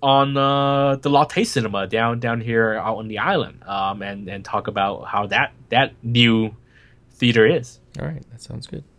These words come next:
Speaker 1: Well, not really news, but, but final bit, kind of wanna talk about the, the recently, the Netflix article that I wrote,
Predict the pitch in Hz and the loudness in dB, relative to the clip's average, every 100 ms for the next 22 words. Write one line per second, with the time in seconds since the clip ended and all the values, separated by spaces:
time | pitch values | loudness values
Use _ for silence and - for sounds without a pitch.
0 | _ _ - 214 226 285 233 208 185 185 | _ _ 2 4 6 6 8 6 6 2
1 | 180 - 165 - 170 - 208 190 147 131 | 2 4 4 4 -6 0 2 2 0 -2
2 | 135 131 - 165 143 - 151 139 143 135 | -2 -4 0 2 2 0 -2 -2 -4 2
3 | 131 123 123 113 110 107 107 110 147 180 | 2 2 -4 -8 -8 -12 -12 -4 -2 0
4 | 151 135 127 131 170 - 156 - - - | -2 -4 -6 0 0 2 -2 -2 -18 -20
5 | - _ 147 151 143 147 131 123 139 185 | -20 _ 4 4 4 4 4 4 4 4
6 | 185 | 2